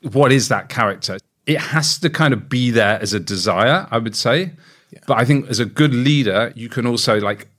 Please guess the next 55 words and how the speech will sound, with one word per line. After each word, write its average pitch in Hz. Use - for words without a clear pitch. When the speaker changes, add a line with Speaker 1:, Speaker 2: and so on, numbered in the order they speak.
Speaker 1:
if 107
it, 117
if 113
that -
base 135
level 120
is 120
there, 139
you 113
can 113
bring 107
it 101
out 98
further. 87
So -
you 123
can 139
kind 131
of 104
give 135
them 139
that 110
confidence 104
to 104
say, 104
"Hey, 117
look, 120
I 131
can, 139
I 135
know 120
what 107
your 101
natural 101
personality 92
is. -
I 123
can 127
tell 101
you're 113
a 107
fighter. 90
If -
your 113
back's 131
against 117
the 110
wall, 101
you'll 101
come 101
out 98
swinging, 98
you'll 107
go 110
harder." 95